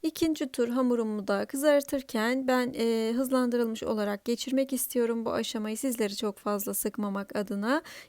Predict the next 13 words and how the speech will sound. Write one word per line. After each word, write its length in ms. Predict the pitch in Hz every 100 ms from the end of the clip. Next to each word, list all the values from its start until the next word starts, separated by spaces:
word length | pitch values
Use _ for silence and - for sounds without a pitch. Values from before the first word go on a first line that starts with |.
| -
Yine 320 | 320 262 269
bu 100 | 302
aşamada 580 | 254 - 233 220 202 220
lütfen 600 | 254 277 - 220 220 247
tarifimi, 560 | 254 220 214 226 214
e, 440 | 208 - 214 208 202
denemek 360 | 226 220 220
isteyen 300 | 220 - 214
arkadaşlarım 920 | 202 214 226 220 214 - 214 254 285
videoma 380 | 247 214 208 208
beğeni 280 | 233 226 220
bırakmayı 520 | 214 202 - 202 196
unutmayın. 760 | - 294 277 - 208 196 233 330